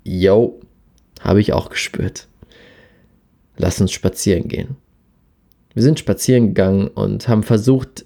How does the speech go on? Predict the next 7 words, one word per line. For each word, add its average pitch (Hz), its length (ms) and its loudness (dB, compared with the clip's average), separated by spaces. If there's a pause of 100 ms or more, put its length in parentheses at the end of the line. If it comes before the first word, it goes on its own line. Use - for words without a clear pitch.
darüber 113 320 4
zu 107 140 0
reflektieren, 110 640 2
was 104 200 0
gerade 101 280 0
passiert - 480 -2
ist. - 340 -6